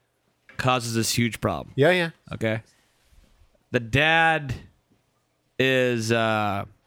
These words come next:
Speaker 1: kind of a booze bag.
Speaker 2: Okay.
Speaker 1: So what do you think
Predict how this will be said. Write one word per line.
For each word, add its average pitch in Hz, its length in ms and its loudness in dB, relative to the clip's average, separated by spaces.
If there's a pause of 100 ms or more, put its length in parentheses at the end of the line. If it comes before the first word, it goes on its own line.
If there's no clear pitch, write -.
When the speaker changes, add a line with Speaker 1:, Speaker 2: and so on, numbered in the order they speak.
(920)
Speaker 1:
kind 139 260 0
of 123 60 -2
a 113 60 -2
booze 123 380 0
bag. 104 480 -6 (400)
Speaker 2:
Okay. 151 360 4 (1300)
Speaker 1:
So 131 220 -2
what 131 220 0
do 147 40 0
you 147 180 0
think 131 460 -4